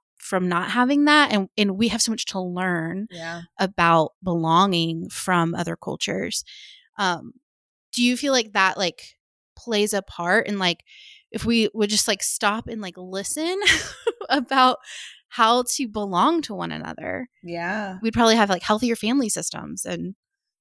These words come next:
Speaker 2: Yeah, well, part of, yes, and part of that is that whiteness is, you know, combined, combines with patriarchy,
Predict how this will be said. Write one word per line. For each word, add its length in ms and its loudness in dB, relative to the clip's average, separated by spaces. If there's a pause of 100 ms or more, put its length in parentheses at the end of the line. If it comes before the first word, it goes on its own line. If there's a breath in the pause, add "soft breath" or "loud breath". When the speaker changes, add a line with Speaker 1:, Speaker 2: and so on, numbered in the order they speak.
Speaker 2:
Yeah, 380 0
well, 580 0
part 340 2
of, 220 -2 (560)
yes, 580 2
and 240 -4
part 240 4
of 380 -2
that 280 4
is 180 -4
that 220 2 (400 soft breath)
whiteness 720 0
is, 720 -2
you 120 -6
know, 520 -6 (1040)
combined, 840 2
combines 520 2
with 220 -4
patriarchy, 1040 -2